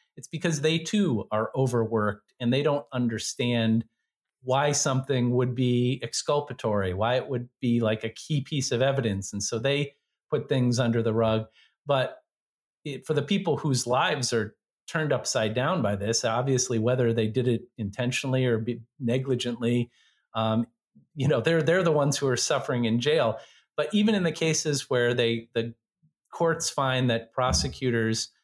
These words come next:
um, deliberately withheld important exculpatory evidence, there's kind of this professional courtesy that they do where they don't name the prosecutors. They write these opinions and they say, "The prosecutor," or "the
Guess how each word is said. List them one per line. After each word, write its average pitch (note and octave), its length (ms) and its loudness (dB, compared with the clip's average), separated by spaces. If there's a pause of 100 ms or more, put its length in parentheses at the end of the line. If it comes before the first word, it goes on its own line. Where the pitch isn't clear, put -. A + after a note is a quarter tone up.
(400)
um, G#2+ 380 -2
deliberately C#3+ 680 0
withheld A#2+ 640 0
important A#2+ 480 -2
exculpatory A#2 800 -2
evidence, A2+ 420 -2
there's A2+ 200 -6
kind D#3 260 -4
of C#3 100 -4
this A#2+ 160 -4
professional C3 760 -4
courtesy D#3 420 0
that G#2+ 200 -2
they G#2 140 0
do B2+ 420 0 (260)
where C3 120 -2
they B2+ 100 2
don't C#3 380 -2
name C#3 380 2
the B2+ 100 2
prosecutors. G#2+ 720 -4
They G#2 100 -2
write C3 220 0
these A#2+ 180 0
opinions A2+ 600 0
and G#2+ 220 0 (800)
they A#2 120 -6
say, C3 180 2
"The C3+ 220 0
prosecutor," A#2 800 -2
or G2 100 -2
"the C3 340 0